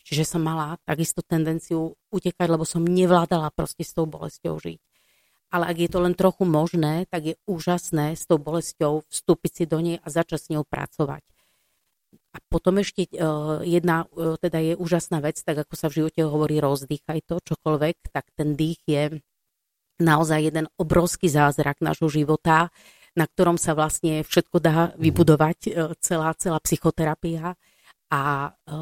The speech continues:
Speaker 1: jej ako keby, e, predĺženou rukou toho dýchu je buď tá komunikácia, čiže vyrozprávať to zo seba, alebo vyspievať a vyplakať. To je vlastne spôsob, ako, ako prostredníctvom dýchu vlastne dávať zo seba tú bolesť von.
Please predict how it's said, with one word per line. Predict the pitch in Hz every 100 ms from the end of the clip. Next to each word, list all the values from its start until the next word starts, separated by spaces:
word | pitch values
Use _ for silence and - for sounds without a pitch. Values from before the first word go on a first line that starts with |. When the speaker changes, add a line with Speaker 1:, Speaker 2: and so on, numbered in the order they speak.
| 147 160
Speaker 1:
jej | 175 165 165 170
ako | - - 160
keby, | 175 160 160
e, | 170 - 170 165 160 165 - _ _ -
predĺženou | 170 165 175 175 175 151
rukou | 147 - 170 175
toho | - 156 151
dýchu | 143 151 - 160
je | 143
buď | 139 185
tá | -
komunikácia, | 160 160 147 147 - 156 160 - 170
čiže | - 147
vyrozprávať | 135 143 147 - - 151 156 165
to | -
zo | 185 190
seba, | - 185 - -
alebo | 160 160 151
vyspievať | 143 156 - - 143 147 143 _ _ _ _ _ _ _
a | -
vyplakať. | 147 160 - 135 - 147 - - _
To | -
je | 175
vlastne | 165 165 - 175
spôsob, | - - 165 175
ako, | 156 - 151 -
ako | 160 - -
prostredníctvom | - 170 - 180 - 165 151
dýchu | 143 151 - 180 196 202 _
vlastne | _ 165 - 156
dávať | 147 165 170 147
zo | 151
seba | 165 143
tú | -
bolesť | 147 139 143 - -
von. | 156 156 156